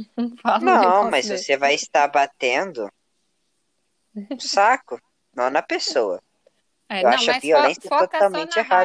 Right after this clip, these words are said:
Speaker 1: raiva. Não, não coloque uma pessoa no, no, no saco de boxe.
Speaker 2: Tá. Então deixa eu mentaliz-, então deixa, deixa eu
Speaker 1: Só
Speaker 2: voltar.
Speaker 1: descarrega,
Speaker 2: Mentali-,
Speaker 1: só descarrega a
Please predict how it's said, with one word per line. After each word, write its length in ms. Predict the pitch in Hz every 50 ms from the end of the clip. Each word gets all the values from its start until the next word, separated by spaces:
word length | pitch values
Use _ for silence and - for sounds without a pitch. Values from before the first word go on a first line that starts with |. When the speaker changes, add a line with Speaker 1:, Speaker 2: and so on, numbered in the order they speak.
| 226 220 214
Speaker 1:
raiva. 100 | 214 214
Não, 180 | 214 240 247 - -
não 200 | - 240 262 302
coloque 640 | _ - 302 285 254 247 254 262 262 _ 262 254
uma 200 | 240 240 240 240
pessoa 520 | - - 247 - _ _ 202 190 190 202
no, 220 | 196 190 190 190 226 - -
no, 220 | 330 202 208 214 220 _ -
no 640 | 202 202 202 202 202 196 185 185 185 185 185 190 233 - - -
saco 240 | - 202 208 208 -
de 100 | 202 220
boxe. 300 | 190 190 175 165 - 165
Speaker 2:
Tá. 140 | - 107 - - _ _ - _ _ _ _ _ _ _ _
Então 260 | 147 147 139 294 311
deixa 380 | 147 156 180 196 - - -
eu 120 | 190 185 180
mentaliz-, 680 | 175 175 170 175 - 175 175 165 165 156 - - - _ _ _ _
então 180 | _ 139 131 123
deixa, 540 | 123 147 156 165 - - 165 151 147 143
deixa 260 | 123 120 139 - - -
eu 40 |
Speaker 1:
Só 60 | 285 311
Speaker 2:
voltar. 140 | 320 285 359
Speaker 1:
descarrega, 340 | 330 - - 339 349 311 330 403
Speaker 2:
Mentali-, 320 | - - - 349 - - -
Speaker 1:
só 160 | 285 277 285
descarrega 640 | 269 - - - 302 262 254 254 247 247 254 262 269
a 60 | 262